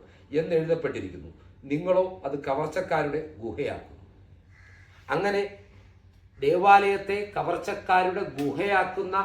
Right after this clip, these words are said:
ഒരു തട്ടിപ്പുകാരനാണ് ഈ പാസ്റ്റർ ടിനു ജോർജ്. എനിക്ക് ചോദിക്കാനുള്ളത് ഈ നാട്ടിലെ നിയമ അധികാരികളോടാണ്, നിയമപാലകരോടാണ്. ഇത്തരം തട്ടിപ്പുകൾ നടത്തി വിശ്വാസികളെ ചൂഷണം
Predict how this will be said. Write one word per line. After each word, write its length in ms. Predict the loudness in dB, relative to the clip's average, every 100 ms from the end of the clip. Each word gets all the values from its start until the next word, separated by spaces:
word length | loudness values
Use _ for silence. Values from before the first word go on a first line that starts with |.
| -4 -14 -10
ഒരു 120 | -8 -8 -4
തട്ടിപ്പുകാരനാണ് 920 | -4 -2 -6 -4 0 2 2 0 -4 -6 -12
ഈ 20 | -18 -6
പാസ്റ്റർ 360 | -4 -4 -6 -8
ടിനു 220 | -8 -12 -14
ജോർജ്. 200 | -16 -20 -20 -20 -20 -20 -20 -20 -20 -20 0 2
എനിക്ക് 220 | 2 0 0
ചോദിക്കാനുള്ളത് 760 | 0 0 4 4 4 0 -4 -6 -12 -20 -18 -6
ഈ 40 | -2 2
നാട്ടിലെ 360 | 2 0 -6 -8 -12 -14
നിയമ 260 | -6 -4 0 -2 -2 -14 -20 -20 -20 -10
അധികാരികളോടാണ്, 1000 | -8 -8 0 2 2 2 -4 -6 -10 -18 -20 -20 -12
നിയമപാലകരോടാണ്. 1120 | -4 -2 -2 -2 0 2 2 0 -2 -4 -12 -20 -20 -20 -20 -20 -20 -20 -20 -20 -20 -20 -20 -20 -20 -16 -12
ഇത്തരം 280 | 0 2 4 4
തട്ടിപ്പുകൾ 520 | 2 2 -2 2 2 4
നടത്തി 280 | 2 0 -4 -8 -14 -14
വിശ്വാസികളെ 680 | -12 -4 4 4 4 0 0 -2
ചൂഷണം 380 | -8 -6 -6